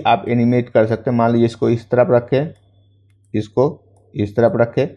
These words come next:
कंट्रोल इंटर प्रेस करते हैं। देखिए इस टाइप से दोस्तों इसमें एनिमेशन लग गया। तो आशा करता हूँ दोस्तों ये वीडियो आपको अच्छा लगेगा।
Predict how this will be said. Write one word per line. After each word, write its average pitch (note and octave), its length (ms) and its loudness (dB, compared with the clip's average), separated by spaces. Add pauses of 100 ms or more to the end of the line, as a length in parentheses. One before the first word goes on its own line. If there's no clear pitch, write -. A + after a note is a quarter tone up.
(320)
कंट्रोल B2+ 400 2
इंटर C3+ 280 0
प्रेस D3+ 260 2
करते B2+ 320 0
हैं। A#2+ 280 -4
देखिए A2 460 -2 (1000)
इस E3+ 200 0
टाइप D#3+ 160 2
से D#3+ 120 0
दोस्तों C#3 340 2
इसमें C#3 500 -4 (100)
एनिमेशन A#2 580 2 (200)
लग F#2+ 240 0
गया। F#2 200 0 (240)
तो - 140 -6
आशा B2 220 0
करता E3 240 0
हूँ E3+ 80 2
दोस्तों E3 280 2
ये C#3+ 160 4
वीडियो A#2+ 340 2
आपको D#3+ 240 2
अच्छा D#3 240 -2
लगेगा। D#3+ 340 0